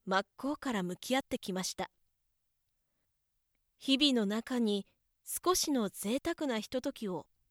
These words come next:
お送りしたい。あなたの生活の隣に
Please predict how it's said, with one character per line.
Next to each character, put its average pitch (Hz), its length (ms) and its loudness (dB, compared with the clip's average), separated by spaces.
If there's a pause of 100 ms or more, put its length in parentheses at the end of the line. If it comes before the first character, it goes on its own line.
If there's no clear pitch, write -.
(200)
お 170 180 2
送 190 200 -4
り 196 140 -2
し - 120 -2
た 196 140 -6
い。 190 100 -12 (1700)
あ 190 120 4
な 247 140 4
た 277 160 0
の 208 120 0
生 214 300 -4
活 - 260 -6
の 240 120 -2
隣 233 360 0
に 226 240 0